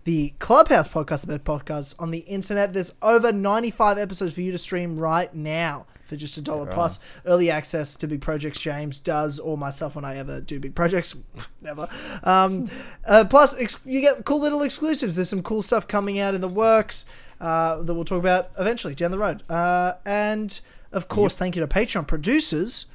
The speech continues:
Speaker 1: that make this show happen. We wouldn't be here without them. So thank you to King Richard the Third, Josh DeVilliers, Damien Olbrick, Avery Dobbs, Cat ninety-four, Real Cinema, Does the Name William Miles Ring a Bell,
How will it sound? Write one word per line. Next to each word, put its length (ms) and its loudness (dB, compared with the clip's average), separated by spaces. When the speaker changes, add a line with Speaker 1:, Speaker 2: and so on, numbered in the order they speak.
Speaker 1:
that 140 6
make 220 4
this 120 0
show 160 4
happen. 300 0
We 100 -2
wouldn't 260 -2
be 120 0
here 160 -2
without 400 -4
them. 240 -8
So 160 0
thank 440 4
you 280 -6
to 160 -4
King 260 0
Richard 240 -4
the 60 -8
Third, 320 -2
Josh 380 2
DeVilliers, 720 4
Damien 440 2
Olbrick, 520 6
Avery 260 8
Dobbs, 340 0
Cat 260 8
ninety-four, 480 -4
Real 220 2
Cinema, 500 0
Does 280 10
the 120 4
Name 340 4
William 440 4
Miles 460 6
Ring 200 2
a 80 0
Bell, 420 -2